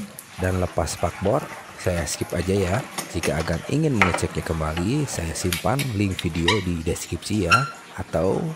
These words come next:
agan bisa langsung saja klik link di atas ya, card di atas. Itu akan menuntun agan ke video selanjutnya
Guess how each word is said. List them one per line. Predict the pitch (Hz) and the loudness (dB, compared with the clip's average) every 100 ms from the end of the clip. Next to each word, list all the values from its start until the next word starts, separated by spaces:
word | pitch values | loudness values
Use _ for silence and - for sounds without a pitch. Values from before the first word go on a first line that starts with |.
| - - 82 | -6 -8 -2
agan | 87 104 | 0 2
bisa | 98 - 87 | 0 0 0
langsung | 78 - 98 | 0 0 2
saja | - 85 87 101 - - - | 4 4 4 2 0 -2 2
klik | 151 - - 175 | 2 0 0 2
link | 95 90 | 2 2
di | |
atas | 76 76 113 143 | 0 2 0 2
ya, | 85 139 - - | 0 0 -2 -12
card | - 95 98 - - | -2 0 0 -4 -2
di | 90 | -2
atas. | 82 - 107 160 - - - - - | 0 0 0 0 -6 -10 -12 -10 -4
Itu | 95 127 | 0 0
akan | 113 87 113 | 2 0 0
menuntun | 113 104 98 90 107 92 - 92 | 2 2 0 0 0 0 -2 2
agan | - 95 131 131 | 4 4 4 0
ke | - 104 151 151 - - | 2 2 2 -2 -8 -4
video | 90 90 | 0 0
selanjutnya | - 85 87 82 - 87 | 2 2 2 0 0 0